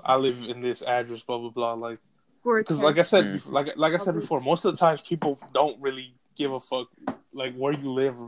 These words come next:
Speaker 1: That's why, me personally, I don't really care if people get my address or they get my phone number, 'cause most of the time it's
Speaker 3: Mm.
Speaker 1: not gonna do anything besides, you know, try to doss me.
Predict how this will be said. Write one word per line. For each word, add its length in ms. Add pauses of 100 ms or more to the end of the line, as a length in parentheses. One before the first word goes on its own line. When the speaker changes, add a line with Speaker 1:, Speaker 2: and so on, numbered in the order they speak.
(500)
Speaker 1:
That's 200
why, 220 (140)
me 140
personally, 640 (440)
I 100
don't 280 (100)
really 260
care 240
if 80
people 260 (100)
get 160
my 160
address 420
or 40
they 80
get 120
my 100
phone 240
number, 260 (380)
'cause 180
most 240
of 100
the 80
time 120
it's 80
Speaker 3:
Mm. 20
Speaker 1:
not 100
gonna 120
do 160
anything 440
besides, 480
you 60
know, 340
try 160
to 140
doss 400
me. 80